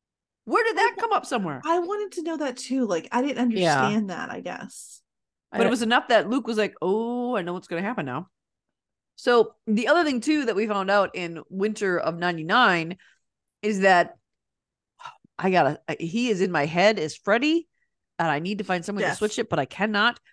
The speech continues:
Speaker 1: Jeff is the only other person other than now Debbie who knows it's Megan on that tape.
Speaker 2: Mm-hmm.
Speaker 3: Yeah.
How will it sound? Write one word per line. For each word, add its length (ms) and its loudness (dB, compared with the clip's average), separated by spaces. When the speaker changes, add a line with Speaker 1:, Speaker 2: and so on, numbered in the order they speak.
Speaker 1:
Jeff 420 0
is 140 -10
the 220 -12
only 300 -4
other 200 2
person 440 -4
other 220 -4
than 160 -8
now 200 -8
Debbie 520 -2
who 120 0
knows 320 0
it's 140 -14
Megan 240 -2
on 100 -6
that 120 -8
tape. 260 -6
Speaker 2:
Mm-hmm. 500 -12
Speaker 3:
Yeah. 240 0